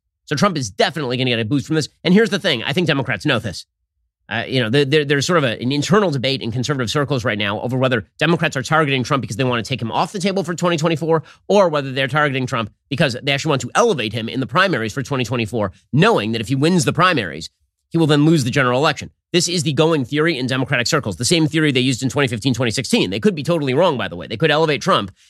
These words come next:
and then Trump could win, right? Which is their worst nightmare. But it is certainly plausible from their perspective that if they indict Trump and Trump is then elevated in the primaries, and let's say he wins the primaries, does that win any independent voters in a general election?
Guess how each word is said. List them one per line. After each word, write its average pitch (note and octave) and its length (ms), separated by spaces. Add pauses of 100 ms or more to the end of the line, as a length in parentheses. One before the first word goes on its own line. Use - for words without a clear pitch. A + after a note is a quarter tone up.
and C3 80
then C#3+ 100
Trump C3+ 180
could A2 120
win, D#3 340 (300)
right? G2 80
Which G2 100
is B2+ 100
their A2+ 120
worst F#3 260
nightmare. D#2 320
But B2 300 (400)
it D3 80
is C#3 100
certainly D#3 440 (260)
plausible D3+ 680
from C3 180
their E3+ 160
perspective F2 520 (240)
that C#3+ 80
if C3+ 80
they C3+ 240 (600)
indict E3 400
Trump F2 300 (320)
and C#3+ 120
Trump F#3 180
is D3 80
then C#3 120
elevated F3+ 380
in D#3 40
the D#3 80
primaries, C#3+ 460
and - 80
let's A#2+ 100
say D3+ 80
he D#3 80
wins F#3 240
the A#2+ 80
primaries, F#2 520 (420)
does D3+ 80
that G3+ 160
win G3 120
any F3 200
independent D#3 440
voters C#3 260
in B2 80
a A2 40
general G#2 320
election? F#3 380